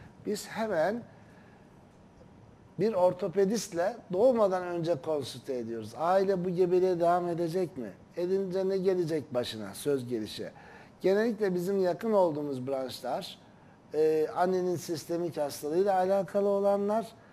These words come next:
veya bebekte tespit ettiğimiz herhangi bir problemle ilgili olanlar. Dolayısıyla biz bu grubu toparlıyoruz ve biz perinatoloji konseyleri yapıyoruz.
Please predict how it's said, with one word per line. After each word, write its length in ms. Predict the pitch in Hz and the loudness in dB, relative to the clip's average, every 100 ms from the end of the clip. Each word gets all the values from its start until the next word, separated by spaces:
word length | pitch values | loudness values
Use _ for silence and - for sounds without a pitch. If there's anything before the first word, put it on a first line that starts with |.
| - - | -20 -2
veya 360 | 196 220 226 190 | 2 4 4 4
bebekte 440 | 196 202 196 226 | 4 4 4 2
tespit 380 | 190 170 123 - | 2 -2 -4 -4
ettiğimiz 480 | 135 - 135 127 139 | -6 -4 -6 -6 -6
herhangi 400 | 139 139 139 131 | -6 -4 -6 -6
bir 80 | 113 | -8
problemle 680 | 127 123 120 123 123 117 | -6 -6 -4 -6 -6 -8
ilgili 260 | 110 113 113 | -8 -8 -8
olanlar. 560 | 113 107 107 104 101 - - - - - | -10 -10 -10 -12 -14 -16 -20 -20 -20 -4
Dolayısıyla 680 | - 214 214 175 180 190 160 - - - - - | 4 6 8 6 6 6 6 0 -20 -20 -14 -2
biz 320 | 220 226 180 - 165 | 2 2 -2 -10 -4
bu 380 | 180 262 202 | 0 2 2
grubu 400 | 170 160 147 165 | 2 2 2 -2
toparlıyoruz 840 | - 170 170 175 165 156 120 95 - 156 | -2 -2 2 2 4 2 -2 -6 -14 -6
ve 220 | 220 190 | -2 0
biz 180 | 214 - - | -2 -4 -10
perinatoloji 680 | 147 147 151 156 165 190 | -8 -8 -8 -4 -2 -2
konseyleri 680 | - 143 117 131 123 123 147 | -4 -6 -8 -8 -6 -4 -2
yapıyoruz. 600 | 180 110 113 98 92 - | -2 -2 -8 -12 -14 -18